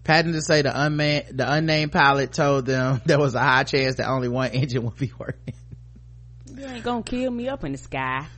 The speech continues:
Speaker 1: That's a little too easy on that EasyJet for me, okay?
Speaker 2: Come on.
Speaker 1: Uh, EasyJet said the pilot was asking passengers if they wanted to get off the plane while the issue was fixed,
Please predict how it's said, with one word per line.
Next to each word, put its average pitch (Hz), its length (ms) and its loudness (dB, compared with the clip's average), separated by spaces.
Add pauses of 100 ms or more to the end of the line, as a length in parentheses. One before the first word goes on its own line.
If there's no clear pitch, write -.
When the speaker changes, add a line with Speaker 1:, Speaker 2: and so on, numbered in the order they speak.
Speaker 1:
That's 208 160 -2
a 185 60 6
little 180 220 8
too 196 320 4
easy 135 440 2
on 123 120 2
that 123 180 0
EasyJet 120 600 -2
for 113 100 -6
me, 110 380 -4
okay? 139 300 2
Speaker 2:
Come 139 120 4 (140)
on. 165 280 -6 (480)
Speaker 1:
Uh, 120 460 -2
EasyJet 175 540 2
said 156 220 2
the 139 80 0
pilot 147 420 4
was 135 380 2
asking 139 420 0
passengers 135 480 0
if 127 60 -6
they 131 100 0
wanted 127 220 0
to 120 60 -2
get 131 140 -2
off 127 140 0
the 123 60 -10
plane 147 440 -2
while 127 140 2
the 117 100 -2
issue 123 220 -2
was 110 160 -4
fixed, 156 500 0